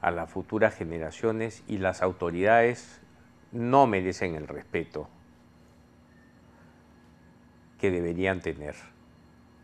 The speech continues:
Por lo menos no el mío. No con esas actitudes, no con esos, con esas acciones.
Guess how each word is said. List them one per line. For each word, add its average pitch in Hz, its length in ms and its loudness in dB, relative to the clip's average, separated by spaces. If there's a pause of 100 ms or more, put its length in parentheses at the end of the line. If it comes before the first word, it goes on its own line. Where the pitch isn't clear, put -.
Por 110 140 4
lo 113 100 6
menos 151 300 2
no 127 180 4
el 107 140 4
mío. 80 320 -8 (1160)
No 127 280 4
con 110 180 4
esas 113 360 2
actitudes, 120 680 2
no 113 160 2
con 95 220 0
esos, 98 480 -2 (440)
con 95 160 0
esas 95 240 -2
acciones. 143 880 4